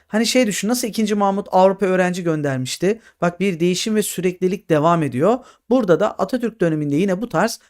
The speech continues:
gelişmeler yaşanıyor arkadaşlar. Hatta bu yetmiyor arkadaşım. Ne var? Konservatuarlar açılıyor. Resim heykel müzesi açılıyor. Daha sonra musiki muallim mektebi, yani müzik öğretmeni yetiştirmek için,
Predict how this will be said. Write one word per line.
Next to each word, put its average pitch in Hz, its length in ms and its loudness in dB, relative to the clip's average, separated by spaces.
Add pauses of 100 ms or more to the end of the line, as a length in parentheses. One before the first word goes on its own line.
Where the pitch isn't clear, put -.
(200)
gelişmeler 180 600 0
yaşanıyor 123 520 -4
arkadaşlar. - 600 -12 (360)
Hatta 254 340 4
bu 254 80 0
yetmiyor 196 400 0
arkadaşım. 160 640 -2 (200)
Ne 220 140 4
var? 208 200 6 (400)
Konservatuarlar 190 920 6
açılıyor. 123 520 -2 (320)
Resim 214 340 4
heykel 202 420 4
müzesi 175 580 4
açılıyor. 120 640 -2 (320)
Daha 208 160 6
sonra 240 240 2
musiki 214 640 0
muallim 214 600 4
mektebi, 151 420 2
yani 175 320 2
müzik 190 320 -2
öğretmeni 190 540 2
yetiştirmek 127 560 -4
için, 226 380 -2